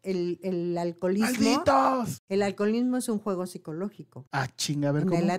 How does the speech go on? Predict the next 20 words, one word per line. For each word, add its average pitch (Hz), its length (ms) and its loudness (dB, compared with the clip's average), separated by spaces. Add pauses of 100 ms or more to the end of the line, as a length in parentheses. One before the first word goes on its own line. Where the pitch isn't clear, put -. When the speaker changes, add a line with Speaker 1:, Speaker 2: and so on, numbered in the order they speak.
Speaker 1:
T, 214 320 0
el, 170 240 -4
el, 170 240 -8
el 170 180 -4
alcoholismo 165 540 -6
es 185 140 -6
un 165 80 -6
juego 151 260 -10
psicológico. - 840 -10
Speaker 2:
Oh. 120 560 -4
Speaker 1:
Y 214 220 4
ese 123 360 0 (200)
puede 214 280 2
no 208 240 0
solo 196 460 0
ser 180 280 -4
las 185 200 -2
adicciones, 180 1080 -2
el 156 120 -2
alcoholismo, 165 1040 -4